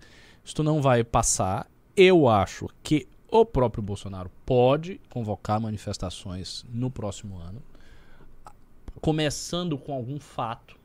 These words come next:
Ou seja, rolou um fato jornalístico do P T que envolve crise ou corrupção, qualquer coisa desse tipo que a gente sabe que pode acontecer. E daí o Bolsonaro reúne a curriola dele,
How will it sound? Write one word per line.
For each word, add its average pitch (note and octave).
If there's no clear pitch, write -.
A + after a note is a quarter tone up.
Ou -
seja, G#2+
rolou C#3
um F3+
fato D#3+
jornalístico C3+
do C3
P A#2+
T C#3+
que -
envolve A#2
crise D#3
ou B2+
corrupção, C3
qualquer E4+
coisa D3
desse A#2+
tipo -
que A2
a G2
gente -
sabe G2+
que -
pode F#2
acontecer. F#2+
E B2+
daí D#3
o G#3+
Bolsonaro C3+
reúne A#2
a G#2
curriola G#2
dele, A#2+